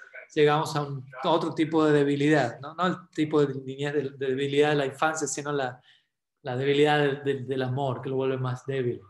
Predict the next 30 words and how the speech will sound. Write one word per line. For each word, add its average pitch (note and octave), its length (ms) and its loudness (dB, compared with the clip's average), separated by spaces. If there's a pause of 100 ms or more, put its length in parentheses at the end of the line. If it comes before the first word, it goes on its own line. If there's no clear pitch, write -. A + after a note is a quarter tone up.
¿no? D3 160 -14
Que D3 100 -4
lo C#3+ 100 0
hace C#3+ 200 -2 (220)
desmayarse. B2+ 720 -4 (1600)
Entonces, B2+ 500 -10 (440)
eso D3+ 240 -2
se C#3+ 160 -6
muestra, C#3 680 -4
¿no? C#3 340 -12 (340)
Queda C#3 260 0 (240)
manifiesto C#3 520 -2
en C3 60 -4
el B2+ 140 -8
suelo, C3+ 300 0
en A#2+ 60 -4
la A#2 80 -6
forma B2 340 -4
de A#2 220 -10
no C3 140 -4
dejar B2 480 -4
huellas. A#2+ 340 -4
Entonces, D3 260 -2
esta D#3 140 -4
es D3+ 120 -2
otra D#3 200 -2
razón D3 360 -6
por C#3+ 140 -4
la C3 140 -4
cual C3+ 300 -4